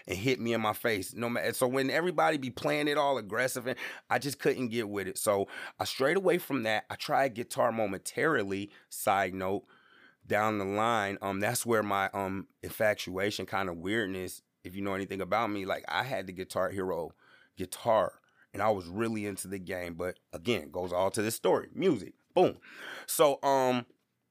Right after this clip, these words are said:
I strayed away from that. And so, boom, high school years, right? So this was probably, like, ninety-eight. Hold up, ninety-eight, ninety-nine, two thousand. 'Cause I graduated in oh two. So no, p-, ninety-nine or two thousand, right?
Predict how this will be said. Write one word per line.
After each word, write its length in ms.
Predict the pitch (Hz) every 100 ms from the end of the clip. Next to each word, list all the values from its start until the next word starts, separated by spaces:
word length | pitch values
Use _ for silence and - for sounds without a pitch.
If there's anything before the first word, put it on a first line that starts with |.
| _ - -
I 60 |
strayed 280 | - 147 165
away 180 | 185 196
from 220 | 196 190
that. 240 | 120 117 -
And 100 | 113
so, 440 | - 117 107 101 - - _ -
boom, 240 | 107 107
high 280 | - - -
school 420 | - - 95 78
years, 360 | 82 73 - -
right? 300 | 82 78 60 - - -
So 320 | - 117 107 98
this 160 | 151
was 120 | 247
probably, 220 | - 233 147
like, 200 | 107 92
ninety-eight. 800 | 104 120 131 123 - 85 - _ _ _ _ _ _ _ _ _
Hold 160 | 98 98
up, 80 | 85
ninety-eight, 340 | 110 120 117
ninety-nine, 300 | 98 98 101
two 140 | - -
thousand. 160 | 98 - - -
'Cause 120 | -
I 20 |
graduated 520 | 110 170 165 156 127 110
in 100 | 104
oh 140 | 113
two. 180 | 113 110
So 140 | - 131
no, 240 | 127 110 - -
p-, 160 | - -
ninety-nine 580 | 208 294 311 277 233 214
or 80 |
two 220 | 196 180 165
thousand, 320 | 107 76 90 85
right? 320 | 90 113 117